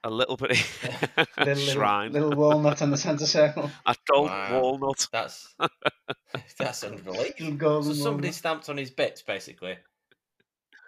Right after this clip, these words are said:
Speaker 3: Good Lord.
Speaker 1: Yeah, yeah, yeah, yeah. Yeah, stamped them. So there you go. That was my royal related question. And linking again to the royal, the, uh, the coronation,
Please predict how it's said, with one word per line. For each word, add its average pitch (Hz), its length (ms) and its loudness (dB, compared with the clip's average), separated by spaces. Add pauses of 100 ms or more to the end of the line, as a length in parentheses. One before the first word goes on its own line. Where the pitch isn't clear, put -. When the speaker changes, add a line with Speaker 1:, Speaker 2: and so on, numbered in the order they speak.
(440)
Speaker 3:
Good 113 280 -12
Lord. 101 520 -8 (120)
Speaker 1:
Yeah, 117 260 6
yeah, 113 180 6 (120)
yeah, 107 60 -4 (300)
yeah. 101 120 0 (1200)
Yeah, 101 140 -6 (220)
stamped - 440 -4
them. 110 120 -12 (720)
So - 160 -12
there 120 140 2
you 113 120 0
go. 101 200 2 (240)
That 123 140 4
was 117 140 -4
my 117 220 6
royal 110 340 0
related 104 440 -4
question. 110 440 -4 (320)
And 113 400 6
linking 131 580 0 (300)
again 131 500 6
to 131 140 -2
the 120 80 -2
royal, 120 500 -2 (240)
the, 113 200 0
uh, 110 220 4
the 113 60 -6
coronation, 120 800 0